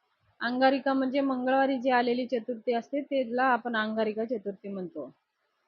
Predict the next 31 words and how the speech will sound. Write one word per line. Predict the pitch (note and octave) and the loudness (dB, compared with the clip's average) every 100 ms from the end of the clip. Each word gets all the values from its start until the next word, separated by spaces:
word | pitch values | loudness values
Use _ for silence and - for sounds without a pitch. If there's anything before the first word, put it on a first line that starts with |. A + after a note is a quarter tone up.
| _ _ _ - | _ _ _ -8
ह्या | A3+ C#4 C4+ | 2 4 4
दिवशी | C#4 C4+ C#4+ C#4+ | 2 0 2 6
आपल्याला | B3+ C4+ C4 C4 | 4 4 2 4
आपल्या | B3+ C4 | 4 2
घरातली | B3+ C4+ B3 A#3+ A#3+ | 0 2 2 2 -2
जे | A#3 D4 | 2 4
नकारात्मकता | C#4+ B3+ B3+ A#3 A#3+ A3+ - G#3+ | 4 4 4 2 0 -4 2 4
आहे, | G#3 G#3+ | 4 2
जे | G#3 C4+ | 0 2
वाईट | C4+ C4 B3 | 2 2 0
शक्ती | - A#3+ _ A#3+ | -4 -6 _ 0
आहे, | A3 A3+ G#3 | 2 2 -2
जे | G#3+ C4+ | 0 0
नजर | C4+ B3 B3+ | 0 0 0
दोष | B3 A#3+ A#3+ A#3+ | -2 -2 -2 -2
आहे, | G3+ A3 G#3 | -2 0 -4
जे | G#3 C4+ | -2 -2
काही | C4 C4+ | 0 -2
करणी | C4 A#3+ A#3+ A3+ | -2 -4 -2 0
बाधा | A3 G#3+ A3 | 0 2 2
आहे, | A3+ A#3+ A3 | 2 0 -2
जे | C4 | -2
सारखं | C4 B3 A#3 A3+ C#4 C4+ - _ _ _ _ - | 2 2 2 2 0 0 -4 _ _ _ _ -2
सततचे | C4+ C#4+ C#4+ - C#4+ B3 | 2 2 0 2 4 4
जे | C#4+ | 2
कटकटी | D4 B3+ - C4+ B3 C#4 | 2 0 0 -2 2 2
आहे, | B3 B3+ A3+ | 2 0 0
सततचे | C4+ C#4 C#4 D#4 C#4 | -2 -2 -2 -2 0
जे | D4 | 2
भांडणे | C4 A#3+ A#3+ C4+ | 2 2 2 2
आहेत, | C4 C4+ C4 | 4 6 4